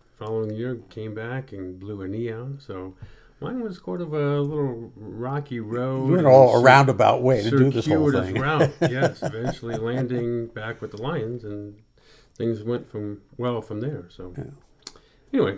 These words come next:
Speaker 1: it's, it's, it's a long growth process, and sometimes, you know, you step in like a Gardner Minshew this year, and things take off,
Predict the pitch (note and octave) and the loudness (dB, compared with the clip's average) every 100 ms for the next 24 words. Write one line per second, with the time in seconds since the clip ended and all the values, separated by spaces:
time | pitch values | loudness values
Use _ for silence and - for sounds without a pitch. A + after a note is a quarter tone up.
0 | - F#3 - G#3 - F#3+ G3+ G3 G3+ F#3+ | -8 -10 -4 -4 -2 -6 -6 -8 -4 -4
1 | F3 G#3 - G2+ F2 - - - G2 C3 | -2 -6 -6 -8 -8 -16 -18 -16 -10 -6
2 | C#3 C#3+ C#3 C#3 A#2+ A#2+ C#3 C#3 G2+ - | -6 -2 0 0 -2 -2 0 -2 -4 -16
3 | - B2+ B2 C#3+ F#3 F3 F#2 - E2+ G#2 | -8 -8 -4 -4 -4 -6 -10 -14 -16 -12
4 | G#2+ G#2+ B2+ C#3 C#3 D3 D3 E3+ E3+ F#2 | -8 -8 -6 -4 -4 -4 -6 -8 -8 -12
5 | F2+ A2 A2 - A#2+ B2 D3 F3+ | -12 -10 -10 -8 -10 -8 -8 -10